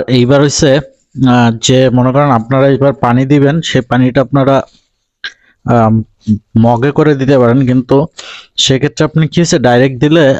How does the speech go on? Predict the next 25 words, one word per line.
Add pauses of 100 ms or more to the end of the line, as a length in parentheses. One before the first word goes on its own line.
আপনার
পানিটা
ঘোলা
হয়ে
যাবে। (840)
যে (760)
যদি
ঘরে (140)
কোনো (120)
পলিথিন
থাকে
তাহলে
আপনি
একটা
পলিথিন
ভিতরে (380)
বিছায়
নিবেন, (1000)
বিছায়
নিলে
আপনার
হবে
কি
আপনি
যখন